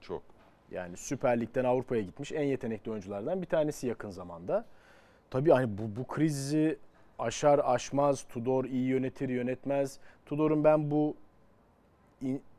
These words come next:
Speaker 2: insan yönetimi diyeyim ben buna veya işte personel yönetimi de diyebiliriz. Konusunda biraz sıkıntıları olduğunu burada da biraz yaşadık, gördük. Ee, ama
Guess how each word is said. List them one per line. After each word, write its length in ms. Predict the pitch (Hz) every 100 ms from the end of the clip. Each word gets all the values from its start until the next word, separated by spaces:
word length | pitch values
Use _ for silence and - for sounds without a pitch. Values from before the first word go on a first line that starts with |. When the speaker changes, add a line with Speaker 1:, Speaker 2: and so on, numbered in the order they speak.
| -
Speaker 2:
insan 440 | 131 131 - 165
yönetimi 800 | 165 135 117 110 - 117 110 101 - - 92
diyeyim 360 | 90 98 98 90
ben 240 | 92 92
buna 320 | 82 104 135 120
veya 240 | 101 101
işte 160 | 98 -
personel 600 | - 117 110 127 123 120
yönetimi 400 | 113 104 - 98
de 120 | 95
diyebiliriz. 400 | 87 85 120 208
Konusunda 500 | - 156 143 - 226 - - -
biraz 180 | 160 175
sıkıntıları 480 | - - 170 180 175
olduğunu 340 | 143 117 214
burada 200 | 190 143
da 100 | 165
biraz 200 | 165 175
yaşadık, 400 | 175 165 160 117
gördük. 500 | 131 131 120 95 - - - - - - -
Ee, 1400 | 101 101 101 98 98 95 95 92 92 92 92 92 90 92 - - - - - -
ama 420 | 135 233 269 -